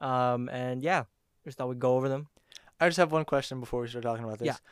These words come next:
Speaker 2: Do you know what the name is of, like, the championship trophy in this league?
Speaker 1: No. I
Speaker 2: Uh,
Speaker 1: don't.
Speaker 2: does it have one?
Speaker 1: I don't know.
Speaker 2: I'm gonna look this up.
Speaker 1: I haven't
Speaker 2: P W H L
Speaker 1: seen anything about
Speaker 2: Cham-,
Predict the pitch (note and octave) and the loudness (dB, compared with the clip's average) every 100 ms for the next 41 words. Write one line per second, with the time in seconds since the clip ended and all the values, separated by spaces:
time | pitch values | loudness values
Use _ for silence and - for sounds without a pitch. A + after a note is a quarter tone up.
0 | - - - F3 G3 G3+ G3 E3+ E3+ E3+ | -20 -14 -2 4 6 4 2 -2 -2 -2
1 | E3 D#3 C#3+ D3 C#3+ - C#3 D3 D3 C3+ | -4 -4 -6 -8 -6 -6 -6 -6 -10 -10
2 | - C#3 C3+ D#3 D3+ D#3 F3 - _ _ | -6 -6 -6 -8 -8 -8 -10 -12 _ _
3 | - F3+ - - - - - - - _ | -6 -6 -6 -14 -16 -16 -18 -18 -20 _
4 | _ _ C#3+ C3+ C3+ - - C3 C3 C3+ | _ _ -4 -2 -4 -10 -14 -10 -10 -10
5 | - C#3+ D3 D3 E3 F3 _ _ _ _ | -14 -4 -2 0 -2 -4 _ _ _ _
6 | _ D3 B2+ A2+ G#2+ G#2 G#2 G#2 - _ | _ -6 -4 -4 -6 -8 -10 -12 -18 _
7 | _ _ _ _ _ A2+ B2+ A#2+ D3+ D3 | _ _ _ _ _ -10 -8 -6 -6 -6
8 | D3 D3+ D3 - C3+ B2+ A2+ - _ _ | -4 -2 -2 -2 -2 0 -2 -6 _ _
9 | _ - E3+ F3 D#3+ D#3+ D#3 D3+ - C3 | _ -10 -6 0 2 4 4 2 2 6
10 | B2+ B2+ C3 C3+ B2+ A#2+ A2 A#2 A2+ A2 | 8 6 2 -6 -8 -6 -6 -8 -6 -6
11 | A2+ - _ _ - - C#3 C3+ C#3 C#3 | -10 -14 _ _ -10 -4 0 0 0 -2
12 | C#3 | -6